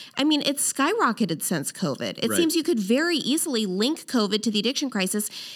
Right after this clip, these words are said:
Speaker 1: and harness that insane amount of covid money to some treatment beds or some detox
Speaker 2: So,
Speaker 1: facilities.
Speaker 2: in,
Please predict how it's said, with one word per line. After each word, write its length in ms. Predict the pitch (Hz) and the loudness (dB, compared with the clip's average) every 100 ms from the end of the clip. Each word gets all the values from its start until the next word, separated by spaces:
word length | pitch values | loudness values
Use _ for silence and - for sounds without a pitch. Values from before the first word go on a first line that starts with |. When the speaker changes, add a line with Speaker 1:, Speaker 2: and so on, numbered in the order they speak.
| - - | -16 -4
Speaker 1:
and 200 | 240 240 | -2 -2
harness 880 | - 240 254 359 254 196 226 - - - | -2 0 2 4 2 2 0 -2 -6 -6
that 340 | 208 214 214 - | 0 2 2 2
insane 1000 | 226 220 - - - - 302 247 147 139 - | 2 2 0 0 0 2 2 2 0 -2 0
amount 300 | 185 190 185 | 2 2 0
of 140 | 170 | -2
covid 440 | - 254 359 240 | -2 -2 0 -2
money 400 | 165 127 107 185 - - - | 0 -2 0 0 -2 -12 -6
to 120 | 302 | -2
some 300 | 294 403 349 - _ | 0 0 0 -4 _
treatment 560 | - - 640 719 539 156 | -8 -4 -4 -2 -2 0
beds 300 | 165 117 - | -2 -2 0
or 100 | 240 | 0
some 240 | - 311 | 2 2
detox 520 | 277 480 330 233 - | 0 -2 -2 -6 -6
Speaker 2:
So, 60 | - | -4
Speaker 1:
facilities. 580 | 180 175 170 160 - - | 2 4 6 4 2 -2
Speaker 2:
in, 300 | 160 151 | -2 -2